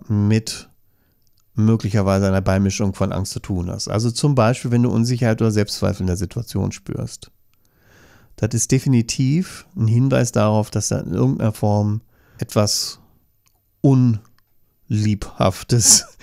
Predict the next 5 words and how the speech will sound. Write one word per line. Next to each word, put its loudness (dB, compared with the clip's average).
<laughs> -10
beigemischt 4
ist. -8
Ja, 0
und -4